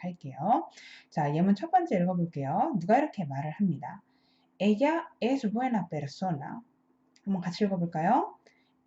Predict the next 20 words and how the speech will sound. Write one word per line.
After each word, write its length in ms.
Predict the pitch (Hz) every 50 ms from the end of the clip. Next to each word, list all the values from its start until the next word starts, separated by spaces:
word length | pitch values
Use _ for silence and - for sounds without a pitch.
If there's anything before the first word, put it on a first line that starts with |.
| -
"Ella 460 | 185 202 202 262 294 302 277 262 277 330
es 240 | 370 - - - 196
buena 340 | 202 233 254 269 262 247 -
persona." 680 | 175 151 143 - - 185 185 156 131 127 - 208 220 - _ _ _ _ _ _ _ _ _
여러분들만 600 | 165 170 180 185 185 185 180 180 175 175 170 156
먼저. 500 | 147 147 147 151 208 240 269 320 359 - - _ _ _ _ _ _ _ _ _ _ _ _ _ _ _ _ _ _ _ _ _ _ _ _ _ _ _ _ _ _ _ _ _ _ _ _ _ _ _ _ _ _ _ _ _ _ _ _ _ _ _ _ _ _ _ _ _ _ _ _ _ _ _
자, 160 | - - 180 190
근데 220 | 247 302 330 330
이걸 260 | 277 269 320 320 320
듣고 260 | - 226 - - 302
있던 240 | 277 277 - 233 220
사람이 380 | 214 - 170 165 156 170 208 226
이렇게 440 | - 175 151 156 170 175 - - 269
말해요. 520 | 262 233 165 - 127 135 135 131 139 156 - _ _ _ _ _ _ _
"¿Cómo 420 | - 247 262 302 403 480 480 - -
que 180 | - 285 302 311
es 180 | - - 220 175
buena? 560 | 175 208 254 247 196 151 - - - 202 - - _ _ _ -
Es 180 | 185 196 -
mentirosa." 840 | 311 311 285 233 175 - 151 156 185 190 170 - - - 82 - 220